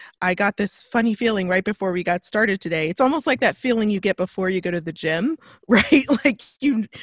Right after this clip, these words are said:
you definitely don't wanna do it, but then once you're there and you're working on it, it's like, "Wow, why did I even hesitate?" And then I would say the other difficult piece of this is once you get to miscellaneous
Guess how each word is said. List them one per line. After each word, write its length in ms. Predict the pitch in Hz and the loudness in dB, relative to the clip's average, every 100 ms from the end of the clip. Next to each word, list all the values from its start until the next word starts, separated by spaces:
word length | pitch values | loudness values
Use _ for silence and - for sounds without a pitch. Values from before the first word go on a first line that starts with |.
| - - | -12 -6
you 160 | 233 | -4
definitely 440 | - 254 - 302 294 | 4 2 2 -4 0
don't 240 | 214 226 | 0 0
wanna 180 | 254 240 | 0 -2
do 200 | 185 185 | 0 -2
it, 120 | 226 | -2
but 140 | 233 214 | -2 0
then 160 | 202 | 0
once 240 | 208 240 - | 0 -2 -2
you're 220 | 247 196 | -2 -2
there 420 | - 170 180 185 | -2 0 2 0
and 160 | - 180 | 0 -2
you're 100 | 170 | -2
working 360 | 165 175 220 | -2 -4 -4
on 180 | 214 220 | -2 -2
it, 200 | 233 226 - | -2 -2 -4
it's 260 | 180 - | -6 -4
like, 240 | 175 156 - | -4 -4 -4
"Wow, 300 | 170 147 147 | -2 0 -2
why 320 | 151 170 175 | -2 -2 -2
did 120 | 175 | -2
I 80 | 165 | -4
even 160 | 165 160 | -4 -6
hesitate?" 480 | 160 151 185 233 262 - - - - - - - | -6 -6 -4 -2 -4 -8 -20 -20 -20 -20 -6 0
And 160 | 214 | 4
then 260 | 220 277 262 | 4 4 2
I 140 | - 233 | 2 2
would 180 | 247 - | 0 -2
say 240 | 247 233 | -2 0
the 100 | 208 | 0
other 180 | 220 233 | 0 0
difficult 420 | 220 - - 196 | -2 -4 -10 -6
piece 220 | 226 202 | -4 -2
of 120 | 196 | -4
this 180 | 185 202 | -2 -4
is 200 | 180 175 | -6 -6
once 340 | 180 180 - 208 | -6 -6 -8 -6
you 80 | |
get 180 | 175 185 | -4 -4
to 180 | - 185 | -4 -4
miscellaneous 800 | 170 165 - 170 165 160 156 170 | -4 -4 -6 -4 -4 -4 -6 -8